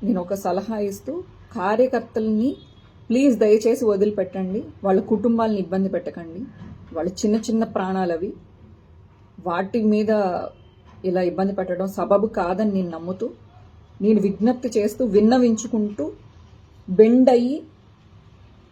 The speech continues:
అడుగుతున్నాను, మా కార్యకర్తల్ని వదిలిపెట్టండి అని చెప్పి,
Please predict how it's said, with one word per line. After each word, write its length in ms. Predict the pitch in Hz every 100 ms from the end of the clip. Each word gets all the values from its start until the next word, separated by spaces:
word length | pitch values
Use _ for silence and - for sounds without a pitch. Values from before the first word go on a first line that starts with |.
| - - - - - - - - - - - - 208
అడుగుతున్నాను, 540 | 196 208 202 165 127 - - _ - - _ _ - - _ -
మా 80 | 196
కార్యకర్తల్ని 680 | 196 185 190 202 202 180 170
వదిలిపెట్టండి 760 | 170 180 180 160 160 151 151
అని 100 | 147
చెప్పి, 300 | 147 147 -